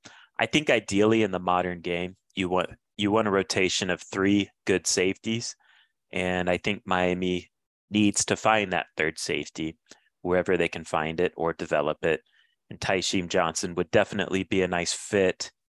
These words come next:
with Cam Kitchens, with James Williams, 'cause like you alluded to, he's a versatile guy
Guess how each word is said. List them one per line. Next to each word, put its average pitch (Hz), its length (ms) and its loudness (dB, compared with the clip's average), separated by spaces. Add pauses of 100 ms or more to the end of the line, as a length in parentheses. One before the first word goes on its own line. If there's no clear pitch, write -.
(240)
with 110 260 2
Cam 104 300 0
Kitchens, 92 680 -4
with 101 300 0
James 92 400 -2
Williams, 87 560 -2 (480)
'cause 98 160 0
like 95 200 2
you 98 120 0
alluded 92 320 2
to, 76 220 -6 (180)
he's 92 220 -4
a 90 80 0
versatile 98 480 0
guy 113 420 4